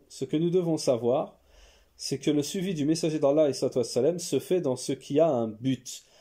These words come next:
et pas dans ce, ce qui en a pas. Naham. Donc nous en avons terminé aujourd'hui pour l'explication du Cheikh, Cheikh Al-Uthaymin, rahimahullah.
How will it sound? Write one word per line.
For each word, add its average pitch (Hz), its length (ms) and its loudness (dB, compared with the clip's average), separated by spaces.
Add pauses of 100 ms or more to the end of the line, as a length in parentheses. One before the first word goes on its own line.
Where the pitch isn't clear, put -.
(220)
et 131 120 -2
pas 190 320 2
dans 151 200 -2
ce, 190 220 -2
ce - 480 -6
qui 135 320 -2
en 147 180 0
a 123 120 2
pas. - 500 -4 (2500)
Naham. 113 300 0 (2000)
Donc 147 180 0
nous 170 160 0
en 196 120 6
avons 185 180 4
terminé 170 680 2 (120)
aujourd'hui 139 400 0
pour 123 200 -2
l'explication 120 640 -4
du 110 100 -6
Cheikh, 117 400 -2 (180)
Cheikh 120 380 -6
Al-Uthaymin, 110 680 -4
rahimahullah. 143 720 -2